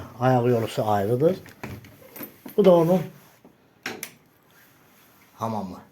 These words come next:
Atdenlidir. Bura qonaq otağıdır.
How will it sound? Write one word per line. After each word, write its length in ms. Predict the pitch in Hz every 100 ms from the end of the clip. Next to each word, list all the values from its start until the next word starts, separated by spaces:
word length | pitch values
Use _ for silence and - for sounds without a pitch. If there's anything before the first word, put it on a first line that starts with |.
| _ _ - -
Atdenlidir. 640 | 170 - 170 131 101 87 - - _ - - _ _ -
Bura 200 | 175 147
qonaq 300 | 143 139 135
otağıdır. 500 | - 147 143 147 175